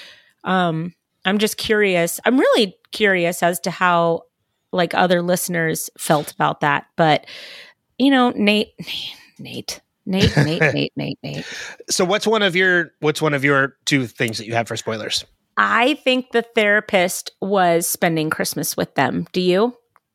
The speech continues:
Speaker 1: She
Speaker 2: You think
Speaker 1: was real nervous on, uh, Michelle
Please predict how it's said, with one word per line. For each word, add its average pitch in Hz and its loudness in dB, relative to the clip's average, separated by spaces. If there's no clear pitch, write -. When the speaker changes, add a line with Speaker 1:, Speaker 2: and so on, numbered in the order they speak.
Speaker 1:
She - 2
Speaker 2:
You 277 2
think 226 2
Speaker 1:
was 170 2
real 262 2
nervous 196 2
on, 170 0
uh, 170 2
Michelle 240 2